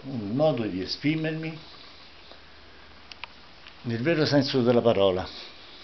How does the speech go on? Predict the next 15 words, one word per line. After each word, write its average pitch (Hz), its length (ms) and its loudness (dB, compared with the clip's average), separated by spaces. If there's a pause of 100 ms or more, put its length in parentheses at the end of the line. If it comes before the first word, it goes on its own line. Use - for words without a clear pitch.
(1040)
Sono 135 280 0
veramente 165 400 -4
libero 113 400 0
quando 98 320 0
io 107 180 0
dipingo, 92 600 -4 (1160)
perché 131 500 0
posso 135 300 0
permettermi 135 560 2
di 120 120 6
fare 113 280 2
tutto 175 300 -2
quello 110 240 4
che 101 80 2
voglio, 135 420 0